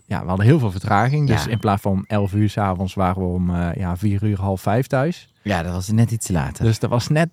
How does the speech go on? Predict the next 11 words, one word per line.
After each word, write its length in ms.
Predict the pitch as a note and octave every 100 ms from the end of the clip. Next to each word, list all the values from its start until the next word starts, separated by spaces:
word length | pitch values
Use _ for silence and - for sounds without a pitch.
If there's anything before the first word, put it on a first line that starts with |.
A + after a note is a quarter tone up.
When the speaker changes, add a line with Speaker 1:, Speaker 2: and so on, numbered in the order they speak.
| -
Speaker 1:
een 140 | C3
tikje 320 | E3 D#3 A#2+
later. 360 | A2+ C3 C3 A2+
Dus 140 | A2
ik 160 | - -
snapte 420 | - C#3 C#3+ A#2
helemaal 480 | G2+ B2+ A#3+ F3 A2
dat 140 | G#2+
de 80 | A#2+
fitness, 460 | - F3+ B2+ A2+ -
eh, 360 | F#2+ F#2+ F#2+